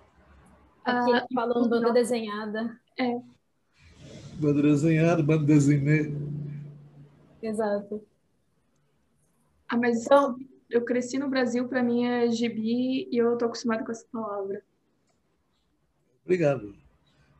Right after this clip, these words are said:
Speaker 3: Então, vamos lá, deixa eu li-, ligar aqui a, uma outra luz, uma outra lâmpada, que, pra eliminar, ilu-, iluminar um pouquinho aqui. Um instantinho. Tchum, tchum, tchum, tchum, tchum.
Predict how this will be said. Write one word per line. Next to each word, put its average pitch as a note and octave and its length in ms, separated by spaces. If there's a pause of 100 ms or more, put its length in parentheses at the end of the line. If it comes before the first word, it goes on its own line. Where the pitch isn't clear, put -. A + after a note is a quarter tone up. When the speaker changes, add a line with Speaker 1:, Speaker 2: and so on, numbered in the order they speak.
Speaker 3:
Então, C3+ 200
vamos C3 320
lá, C#3 220
deixa C3+ 300
eu B2 40
li-, B2 220
ligar B2 340
aqui - 220
a, A2 240 (300)
uma C3 120
outra C#3 320
luz, C3+ 380
uma A#2+ 100
outra A2+ 300
lâmpada, D3 540 (1120)
que, B2+ 260 (420)
pra B2+ 100
eliminar, B2+ 440 (120)
ilu-, D3 360
iluminar D#3 460
um D3 40
pouquinho C3 360
aqui. - 200 (460)
Um C#3+ 60
instantinho. C3 480 (920)
Tchum, - 180
tchum, D3 140
tchum, G3+ 240
tchum, D#3 160
tchum. G3+ 640